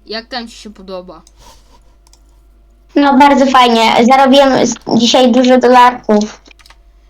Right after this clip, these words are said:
Speaker 1: Ja mam pierwsze sto, więc jest na razie dobrze. Więc to
Speaker 2: Ja mam
Speaker 1: na
Speaker 2: już
Speaker 1: tyle
Speaker 2: dużo
Speaker 1: z tego odcinka, widzę. Y, tak.
Speaker 2: Money, money.
Speaker 1: To tutaj nadal jest.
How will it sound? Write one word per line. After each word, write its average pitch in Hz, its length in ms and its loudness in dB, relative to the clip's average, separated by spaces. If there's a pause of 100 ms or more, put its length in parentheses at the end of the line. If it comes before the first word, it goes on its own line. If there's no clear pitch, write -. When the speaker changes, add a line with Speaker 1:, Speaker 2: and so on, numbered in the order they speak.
(120)
Speaker 1:
Ja 277 440 -8
mam 262 300 -14
pierwsze 240 800 -12 (1400)
sto, 208 680 -16 (380)
więc 208 260 -18
jest 208 380 -20
na 208 200 -18
razie 214 320 -16
dobrze. 202 420 -20 (1400)
Więc 220 300 -20
to - 80 -16
Speaker 2:
Ja 247 120 -4
mam 294 160 0
Speaker 1:
na 294 60 2
Speaker 2:
już 277 80 2
Speaker 1:
tyle 277 200 2
Speaker 2:
dużo 294 160 -2
Speaker 1:
z - 100 -12
tego 233 320 -14
odcinka, 214 640 -18
widzę. 202 240 -20 (540)
Y, 202 120 -14
tak. 226 300 -10
Speaker 2:
Money, 254 500 2 (100)
money. 247 180 -6 (1080)
Speaker 1:
To 294 160 -8
tutaj 311 380 -8
nadal 240 340 -8
jest. 202 540 -14